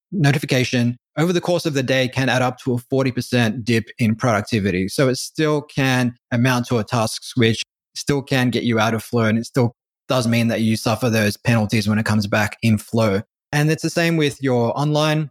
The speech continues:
notifications. So it's funny. I mean, I love using Slack, but I have a bit of a love-hate relationship with it. You know, it's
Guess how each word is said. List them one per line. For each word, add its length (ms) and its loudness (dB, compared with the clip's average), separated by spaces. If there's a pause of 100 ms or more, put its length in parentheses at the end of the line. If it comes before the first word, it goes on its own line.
notifications. 720 0
So 300 0 (300)
it's 120 -6
funny. 460 0
I 40 -2
mean, 360 0
I 160 0
love 440 -2
using 520 -2 (120)
Slack, 500 -4 (440)
but 220 0
I 80 0
have 220 2
a 40 -4
bit 120 0
of 80 0
a 40 -2
love-hate 380 0
relationship 580 -2
with 160 -2
it. 140 0 (500)
You 100 -2
know, 80 2
it's 220 0